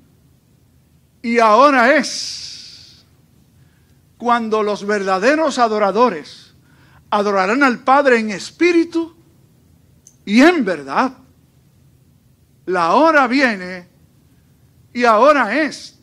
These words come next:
Tanto judíos como samaritanos tenían la expectativa de que vendría algún momento en la historia, los teólogos llaman escatológico, que es el momento en donde el fin de las cosas se van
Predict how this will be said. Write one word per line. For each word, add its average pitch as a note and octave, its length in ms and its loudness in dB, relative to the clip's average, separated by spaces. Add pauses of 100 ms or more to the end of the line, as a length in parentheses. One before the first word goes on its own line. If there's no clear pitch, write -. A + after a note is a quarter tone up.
(100)
Tanto E4+ 460 0
judíos G3 540 -4
como F#3+ 240 -12
samaritanos F#3+ 880 -6 (480)
tenían C4+ 400 0
la C4 60 0
expectativa A#3 720 -4
de A#3 120 -6
que G#3 100 -6
vendría G#3 380 -4
algún C#4 360 -4
momento B3+ 640 -2
en G3+ 100 -6
la G3 100 -2
historia, G#3 580 -2
los E3+ 140 -10
teólogos G#3 420 -4
llaman G3+ 300 -4
escatológico, G3 880 -6 (580)
que F#3+ 80 -10
es F#3+ 100 -10
el G#3+ 100 -6
momento G3+ 600 -6
en F#3 60 -10
donde F#3 400 -10 (240)
el F#3 140 -8
fin A#3+ 180 -8
de G#3 100 -6
las F3+ 140 -8
cosas F3 380 -8
se E3+ 80 -12
van E3+ 280 -8